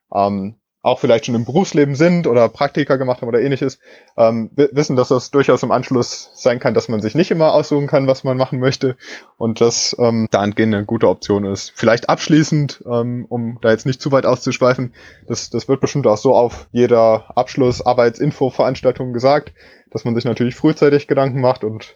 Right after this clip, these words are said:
sich dann darüber Gedanken macht, was man, ähm, was, was einen begeistert, was einen, ähm, dann, ja, ja, was einen herausfordert und was man auch herausfinden möchte. Also tatsächlich neugierig sein und dann ganz nach dem Motto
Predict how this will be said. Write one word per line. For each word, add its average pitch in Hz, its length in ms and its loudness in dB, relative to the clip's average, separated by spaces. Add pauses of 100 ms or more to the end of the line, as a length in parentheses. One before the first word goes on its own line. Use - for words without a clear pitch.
(120)
sich - 160 -8
dann 113 140 0
darüber 107 300 4
Gedanken 104 320 0
macht, 95 180 -2
was 107 160 0
man, 101 240 -4 (600)
ähm, 104 340 0
was, 127 160 0
was 117 260 -2
einen 110 160 -2
begeistert, 127 460 0
was - 180 -6
einen, 110 360 -6 (240)
ähm, 101 320 -4 (400)
dann, 104 300 0 (100)
ja, 127 220 2
ja, 113 260 2
was 104 140 0
einen 113 200 -2
herausfordert 131 720 2
und 135 180 -6
was 127 160 0
man 127 100 0
auch 110 120 2
herausfinden 135 560 0
möchte. 147 280 0
Also 110 120 -4
tatsächlich 120 380 -6
neugierig 131 400 2
sein 123 240 2
und 113 100 -2
dann 113 200 -2
ganz - 220 -6
nach 113 120 -2
dem 113 140 0
Motto 107 460 2